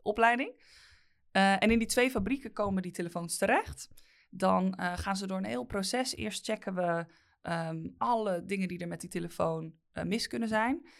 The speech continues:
Met een iPhone zeven zijn dat tweeënvijftig stappen, maar je kan je voorstellen dat een iPhone dertien Pro Max, eh, misschien meer dan honderd verschillende items heeft waar die op gecontroleerd moet worden.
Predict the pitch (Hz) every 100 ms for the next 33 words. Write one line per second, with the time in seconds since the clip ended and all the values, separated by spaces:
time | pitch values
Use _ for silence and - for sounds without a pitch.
0 | _ _ - 180 180 180 170 170 - -
1 | 180 180 175 175 185 202 180 180 170 165
2 | - - 180 180 170 - - - 170 170
3 | 160 160 165 175 165 - 175 - 185 165
4 | 160 - - 170 165 170 165 160 - -
5 | - 175 175 180 160 180 170 180 170 -
6 | - - 160 160 160 175 185 - 185 180
7 | 175 170 170 185 214 214 214 - - -
8 | 202 - 208 196 185 185 190 190 185 170
9 | 170 165 165 180 - - 190 170 170 165
10 | 185 190 175 170 -